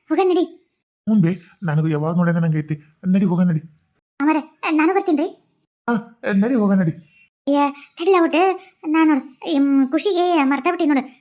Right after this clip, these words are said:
Speaker 1: ಮೊದಲ, ಆ, ಒಟ್ಟು ಆ ಹುಡುಗಂದು ಟೈಮು, ಹುಟ್ಟಿ ಟೈಮು,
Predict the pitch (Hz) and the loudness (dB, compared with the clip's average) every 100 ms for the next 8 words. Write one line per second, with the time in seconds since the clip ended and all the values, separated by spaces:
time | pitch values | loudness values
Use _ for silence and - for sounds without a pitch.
0 | _ 285 330 294 370 330 269 254 247 - | _ -2 0 2 0 2 2 0 -4 -14
1 | - 262 262 262 269 254 247 277 381 320 | -8 -2 -2 0 -2 0 0 0 0 0
2 | 349 311 269 254 254 294 359 339 339 - | 0 2 0 -2 -2 -2 2 0 0 -8
3 | _ 302 370 349 339 311 330 | _ -4 -2 0 2 2 2